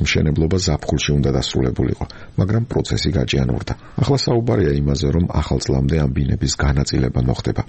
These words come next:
საქართველოს მთავრობის ინფორმაციით, ბოლო ცხრა წლის განმავლობაში თხუთმეტი ათას რვაასი დევნილი ოჯახი დაკმაყოფილდა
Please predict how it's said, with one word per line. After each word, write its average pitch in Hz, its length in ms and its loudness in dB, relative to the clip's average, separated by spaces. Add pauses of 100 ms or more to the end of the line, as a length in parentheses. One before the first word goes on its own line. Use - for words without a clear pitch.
(100)
საქართველოს 123 520 0
მთავრობის 87 520 0
ინფორმაციით, 76 680 2
ბოლო 71 180 0
ცხრა - 280 -2
წლის 71 240 -2
განმავლობაში 73 680 2
თხუთმეტი - 460 -2
ათას - 240 0 (100)
რვაასი 67 420 0
დევნილი 71 360 2
ოჯახი 71 320 0
დაკმაყოფილდა 78 720 0